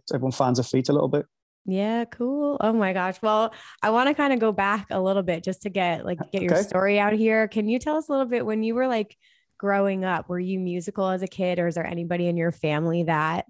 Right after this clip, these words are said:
Speaker 2: that was in the music industry?
Speaker 1: Yeah, so I kinda just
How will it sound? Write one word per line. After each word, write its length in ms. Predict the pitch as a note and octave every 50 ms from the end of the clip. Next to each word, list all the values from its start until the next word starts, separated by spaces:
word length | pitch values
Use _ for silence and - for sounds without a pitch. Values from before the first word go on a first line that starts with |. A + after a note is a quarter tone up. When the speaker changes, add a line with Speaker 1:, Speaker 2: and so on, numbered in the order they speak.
| _
Speaker 2:
that 160 | - F3+ D#3+ -
was 200 | F3 E3 D#3 E3+
in 220 | - - F#3 F3
the 100 | F3 E3+
music 400 | E3 E3 E3+ E3+ D#3+ D3+ D#3+ D#3+ -
industry? 600 | E3 D#3+ D#3 D#3+ D#3+ - - G3 G3+ G#3 A#3 B3+ - - _ _ _ _ _ _ _ _ _ _ _ _ -
Speaker 1:
Yeah, 240 | F3 F#3+ A3 A3
so 420 | G#3+ - A3+ G#3 F#3+ F#3+ F#3 - - _ _ -
I 100 | - F3
kinda 220 | - - A3 A#3
just 300 | A3 G3 G3 - - _